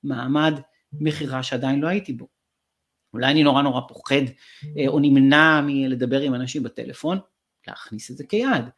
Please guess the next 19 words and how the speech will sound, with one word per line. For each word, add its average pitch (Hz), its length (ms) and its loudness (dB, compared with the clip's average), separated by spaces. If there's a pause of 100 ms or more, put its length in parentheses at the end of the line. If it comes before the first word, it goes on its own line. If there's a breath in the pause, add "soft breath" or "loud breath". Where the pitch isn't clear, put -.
(260 soft breath)
אולי 120 120 -8
אני 139 320 4
נמנע 143 360 6
מלעשות, 143 480 -2
אה, 131 120 -2
וובינרים 160 760 0
או 113 80 -4
השקות 175 600 -2
או 127 60 -16
כל 135 120 -6
מיני 127 220 -2
פורמטים 135 460 -8
כאלה, 147 280 -8
אתגרים 131 460 -6
וכולי, 131 440 -8 (300)
מכניס 139 440 -2
את 131 60 -4
זה 139 80 -6
כיעד. 180 400 0